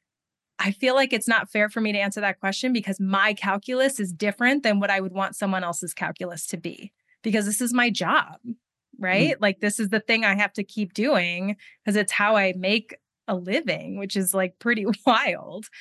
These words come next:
Speaker 1: Um, I mostly worked with what I would call, like, recreational runners. Like, that's how I identify. It's something I do for fun. I do it outside of my job most <laughs> of the time.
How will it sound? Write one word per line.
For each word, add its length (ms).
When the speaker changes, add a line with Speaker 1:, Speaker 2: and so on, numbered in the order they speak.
Speaker 1:
Um, 480
I 300
mostly 520
worked 420
with 600
what 420
I 120
would 180
call, 240
like, 180
recreational 640
runners. 360
Like, 180
that's 200
how 160
I 160
identify. 500
It's 120
something 220
I 60
do 120
for 160
fun. 260
I 80
do 140
it 80
outside 360
of 100
my 180
job 300
most 240
<laughs> 20
of 160
the 100
time. 380